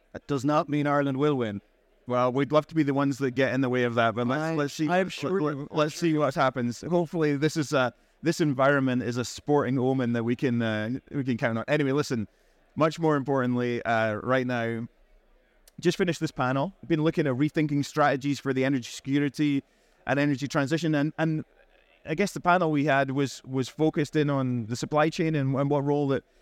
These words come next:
Speaker 2: they play. Um, just keen to hear your reflections on,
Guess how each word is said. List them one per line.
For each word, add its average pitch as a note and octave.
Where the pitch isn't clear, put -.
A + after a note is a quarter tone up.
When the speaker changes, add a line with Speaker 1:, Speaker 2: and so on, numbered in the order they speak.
Speaker 2:
they E3
play. A#2+
Um, C#3
just -
keen G3
to D3+
hear C#3+
your D3
reflections C#3+
on, B2+